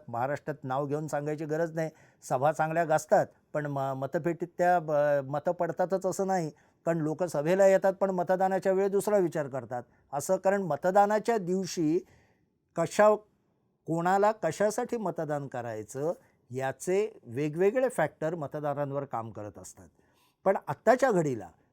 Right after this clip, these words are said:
प्रशांत किशोर यांचा जो प्रभाव, जो काही प्रेझेन्स दिसतोय, प्रभाव म्हणण्यापेक्षा त्यांचं जे अस्तित्व दिसतंय, ते अस्तित्व हा राजकीय प्रभाव ठरेल का, हे अद्याप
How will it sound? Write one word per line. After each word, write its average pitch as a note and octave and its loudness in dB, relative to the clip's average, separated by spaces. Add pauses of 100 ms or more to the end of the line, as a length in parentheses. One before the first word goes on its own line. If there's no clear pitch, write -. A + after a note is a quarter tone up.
(100)
प्रशांत G#3 0 (160)
किशोर F3 -2
यांचा D#3+ -4
जो D3 -6
प्रभाव, C#3 -2
जो D3 -6
काही D#3 -4 (220)
प्रेझेन्स D3 2
दिसतोय, C#3+ -4
प्रभाव B2 -2
म्हणण्यापेक्षा D3 -6 (320)
त्यांचं D3 -6
जे F3 -2 (100)
अस्तित्व A#3 0
दिसतंय, C#3+ -4 (600)
ते C4 6
अस्तित्व D#3+ -2 (380)
हा F3+ 2
राजकीय D#3 -2
प्रभाव D3 -4
ठरेल C#3 -6
का, G#2 -14 (380)
हे G3 2
अद्याप D#3+ -4